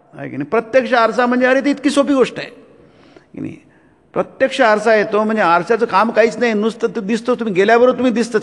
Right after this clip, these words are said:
किती क्षण सुद्धा लागत नाही, त्याच्यासमोर उभं राहिलं तुम्हाला ते प्रत्यक्ष दर्शन होतंच, तुमचं स्वरूपाचं दर्शन होतंच, परंतु मलिन आहे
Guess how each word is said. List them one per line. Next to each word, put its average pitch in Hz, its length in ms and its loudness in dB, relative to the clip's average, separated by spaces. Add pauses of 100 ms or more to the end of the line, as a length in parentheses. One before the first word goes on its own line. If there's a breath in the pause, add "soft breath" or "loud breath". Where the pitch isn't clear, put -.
किती 240 160 -4
क्षण 247 360 0
सुद्धा 202 280 0
लागत 156 200 -2
नाही, 127 140 -10 (1000 soft breath)
त्याच्यासमोर 190 460 -2
उभं 208 180 2
राहिलं 214 160 2
तुम्हाला 208 260 -2
ते 202 40 0
प्रत्यक्ष 196 400 -4
दर्शन 185 300 0
होतंच, 214 340 0
तुमचं 170 260 -2
स्वरूपाचं 208 480 2
दर्शन 196 240 0
होतंच, 185 300 -2
परंतु 214 720 2 (1120 loud breath)
मलिन 185 420 2
आहे 156 280 0